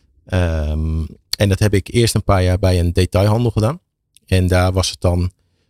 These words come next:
was ik de sleutel tussen klant, ehm, en verkooporde waar ik het visueel maakte.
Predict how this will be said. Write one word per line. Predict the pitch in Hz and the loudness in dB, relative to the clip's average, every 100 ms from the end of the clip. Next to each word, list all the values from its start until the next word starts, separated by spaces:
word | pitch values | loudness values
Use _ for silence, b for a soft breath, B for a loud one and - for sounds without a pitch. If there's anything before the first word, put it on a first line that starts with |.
| _ | _
was | 95 95 | 0 0
ik | 104 - | 0 0
de | |
sleutel | - 101 104 107 | 0 2 2 0
tussen | - 107 - - | -2 0 0 -2
klant, | - 101 101 104 - - _ | 0 0 0 -4 -10 -20 _
ehm, | - 90 82 82 80 85 87 | -4 0 0 0 0 -2 -2
en | 104 101 | -2 0
verkooporde | 101 101 95 101 98 | 0 0 -2 0 0
waar | 95 | 2
ik | 92 | 0
het | - | -2
visueel | 117 104 101 101 | -2 0 2 2
maakte. | 95 80 76 - | 2 0 -4 -10